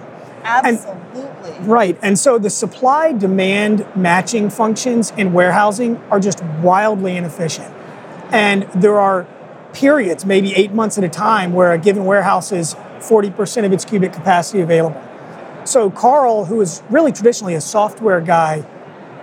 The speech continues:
Speaker 2: uh, had someone come to him with that problem, and he's like, "Hey, how can we
Speaker 1: Okay.
Speaker 2: solve this with technology?"
Speaker 1: Yeah, yeah.
Speaker 2: And that's what he set out to do nine years ago, and,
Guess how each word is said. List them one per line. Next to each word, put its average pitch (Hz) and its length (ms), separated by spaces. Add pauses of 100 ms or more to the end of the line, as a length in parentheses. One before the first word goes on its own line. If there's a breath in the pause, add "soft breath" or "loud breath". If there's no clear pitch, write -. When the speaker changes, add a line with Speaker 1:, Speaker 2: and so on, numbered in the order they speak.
Speaker 2:
uh, 190 220
had 226 200
someone 247 320
come 240 240
to 214 100
him 220 160
with 196 120
that 185 200
problem, 185 380
and 175 80
he's 190 120
like, 185 120
"Hey, 208 140
how 247 180
can 285 180
we 262 80
Speaker 1:
Okay. - 20
Speaker 2:
solve 208 360
this 196 180
with 180 120
technology?" 175 680
Speaker 1:
Yeah, 247 280
yeah. 208 200
Speaker 2:
And 196 120
that's 208 180
what 240 100
he 208 60
set 220 180
out 196 180
to 185 60
do 190 140
nine 180 220
years 254 240
ago, 202 320
and, 180 160